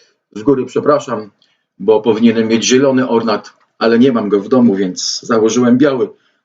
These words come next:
Biały kolor zastępuje wszystko, także jest korekt.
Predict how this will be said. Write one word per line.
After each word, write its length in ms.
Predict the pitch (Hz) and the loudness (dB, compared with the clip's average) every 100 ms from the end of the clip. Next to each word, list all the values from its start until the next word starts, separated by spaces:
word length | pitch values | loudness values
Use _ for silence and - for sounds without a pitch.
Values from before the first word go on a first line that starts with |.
| _ _ _ | _ _ _
Biały 300 | 98 160 139 | -2 2 2
kolor 280 | 131 120 107 | 2 2 2
zastępuje 560 | 104 113 110 101 113 101 | 0 -2 -4 -2 0 -2
wszystko, 340 | - - - | -2 -10 -12
także 400 | - 104 101 98 - _ _ _ _ - | -6 -4 -2 -4 -6 _ _ _ _ 0
jest 220 | 110 - | 0 2
korekt. 480 | 135 135 - - | 0 0 -4 -14